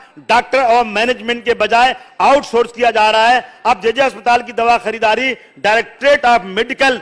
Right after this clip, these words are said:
and Research, अ, डीएमईआरके के ल-, लोग करते हैं, और, और एक एजेंसी है Hawking, उसको ब-, ब-, नियुक्त किया गया है, जो गवर्नमेंट अस्पतालों के लिए, जो मेडिकल कॉलेजेस के लिए,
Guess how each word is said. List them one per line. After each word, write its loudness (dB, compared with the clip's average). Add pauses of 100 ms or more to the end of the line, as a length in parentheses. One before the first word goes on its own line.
(240)
and -6
Research, -2 (460)
अ, 0 (380)
डीएमईआरके -2 (420)
के -2
ल-, -10 (100)
लोग -2
करते -2
हैं, 0 (120)
और, 0
और -2
एक -2
एजेंसी -4
है 4
Hawking, -2 (320)
उसको -2
ब-, -6
ब-, -2 (220)
नियुक्त -6
किया 2
गया 2
है, 2
जो 0
गवर्नमेंट -2
अस्पतालों -4
के -2
लिए, -2 (300)
जो -6
मेडिकल -4
कॉलेजेस 0
के -2
लिए, -2